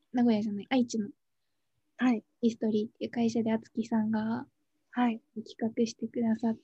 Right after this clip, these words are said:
Speaker 1: た、
Speaker 2: はい。
Speaker 1: アーティストリーの新しい休憩所を作ろうっていうプロジェクトで、
Speaker 2: うんうん。
Speaker 1: ちょうど今収録してるのが二十二日なんですけど、
Speaker 2: はい。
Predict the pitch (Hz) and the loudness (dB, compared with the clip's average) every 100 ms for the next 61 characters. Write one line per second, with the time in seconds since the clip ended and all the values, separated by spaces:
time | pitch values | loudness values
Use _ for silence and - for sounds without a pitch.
0 | - 262 226 247 - _ _ _ _ - | 0 2 4 0 -10 _ _ _ _ -4
1 | 240 226 226 _ _ _ _ _ _ _ | -2 0 -4 _ _ _ _ _ _ _
2 | 285 262 247 240 - 233 226 220 233 294 | -4 -2 2 2 2 2 4 6 4 4
3 | 240 247 277 277 262 226 220 208 226 208 | 2 4 4 4 2 2 0 2 2 4
4 | 214 196 - - 220 214 202 220 - 214 | 2 -2 -6 -8 -2 0 0 -4 -6 -4
5 | - 220 214 220 - 214 202 240 226 233 | 0 0 0 -2 -4 -4 4 4 4 0
6 | _ _ _ _ _ _ _ _ 226 208 | _ _ _ _ _ _ _ _ -6 -4
7 | - 285 285 277 302 285 220 - _ _ | 2 6 6 4 6 6 4 -2 _ _
8 | _ 262 233 226 240 233 233 233 233 226 | _ 4 4 6 4 6 6 4 2 4
9 | 247 - 247 220 220 226 226 226 220 220 | 2 4 2 4 6 6 6 6 6 6
10 | 226 220 - 208 208 208 - - 233 233 | 6 4 -2 -4 -2 -2 -4 -6 0 4
11 | 226 | 4